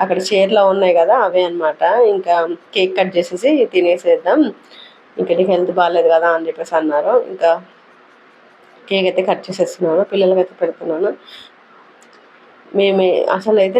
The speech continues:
నేను ఏదో అనుకున్నాను, కానీ ఆ రోజు ఇంకా అలా జరిగిపోయింది. మొత్తానికైతే దగ్గు అనేది ఇంకా తగ్గట్లేదండి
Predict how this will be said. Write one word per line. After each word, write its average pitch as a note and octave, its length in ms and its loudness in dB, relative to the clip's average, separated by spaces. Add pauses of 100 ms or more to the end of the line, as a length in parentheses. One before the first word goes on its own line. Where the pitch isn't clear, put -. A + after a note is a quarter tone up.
నేను G#3+ 140 2 (120)
ఏదో G3 140 4 (120)
అనుకున్నాను, F#3+ 500 -2
కానీ G3+ 160 2 (100)
ఆ - 100 4
రోజు E3+ 200 0 (140)
ఇంకా E3 220 0 (260)
అలా D#3+ 180 0 (140)
జరిగిపోయింది. D#3+ 600 -2 (420)
మొత్తానికైతే E3 640 -2 (2500)
దగ్గు F#3+ 240 -2
అనేది F#3+ 280 0
ఇంకా F3+ 240 -6
తగ్గట్లేదండి E3 680 0